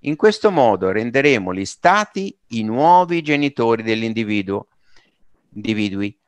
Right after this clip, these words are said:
attraverso la creazione di un clima positivo in cui i nostri agenti avranno fatto il necessario per respingere qualsiasi spettro della guerra mondiale.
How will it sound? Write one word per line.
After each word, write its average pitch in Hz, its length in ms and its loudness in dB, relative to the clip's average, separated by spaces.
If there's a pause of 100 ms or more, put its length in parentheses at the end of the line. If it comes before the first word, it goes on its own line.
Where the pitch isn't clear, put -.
(100)
attraverso 110 720 2
la 82 160 -4
creazione 135 840 -2
di 95 120 -4
un 92 160 -8
clima 117 460 -4
positivo 151 720 -6
in 117 100 -4
cui 113 300 -4
i - 20 -4
nostri 110 420 -4
agenti 185 520 -2
avranno 104 520 -2 (280)
fatto - 400 -2
il 92 80 -4
necessario 165 680 -2
per 120 180 -4
respingere 98 680 -4
qualsiasi - 680 -6
spettro - 840 -4 (300)
della 95 300 -2
guerra 113 280 2
mondiale. 101 600 -4